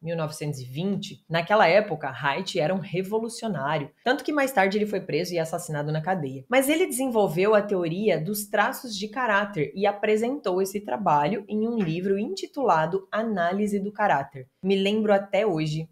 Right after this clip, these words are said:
do dia em que esse livro caiu no meu colo e mudou completamente a minha forma terapêutica de trabalhar. Lembra que eu te disse que percebi que não aplicava nada em mim, só nos outros? Esse livro tem muito a ver com essa percepção,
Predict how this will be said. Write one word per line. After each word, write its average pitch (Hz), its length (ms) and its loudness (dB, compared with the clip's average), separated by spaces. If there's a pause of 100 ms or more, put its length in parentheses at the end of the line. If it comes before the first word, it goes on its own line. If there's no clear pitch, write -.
do 160 160 -4
dia 170 220 -4
em 180 80 -4
que 190 140 -4
esse 190 180 -4
livro 190 420 -2
caiu 220 400 0
no 349 140 -6
meu 330 140 -6
colo 156 500 2
e 180 80 -4
mudou 185 360 -2
completamente 202 1080 -2
a 175 60 2
minha 185 260 -4
forma 170 340 0
terapêutica 160 640 -2
de 156 140 0
trabalhar. 151 540 2 (220)
Lembra 208 360 6
que 190 80 2
eu 165 40 2
te 165 120 -2
disse 160 360 -4
que - 120 -12
percebi 156 480 -2
que 156 120 -4
não 147 140 0
aplicava 151 480 0
nada 156 400 2
em 151 80 2
mim, 180 260 0
só 185 280 0
nos 165 180 0
outros? 175 460 -2 (160)
Esse 175 200 -2
livro 190 320 0
tem 196 160 0
muito 220 480 2
a 226 60 8
ver 165 360 0
com 175 140 -4
essa 160 240 -4
percepção, 156 640 -6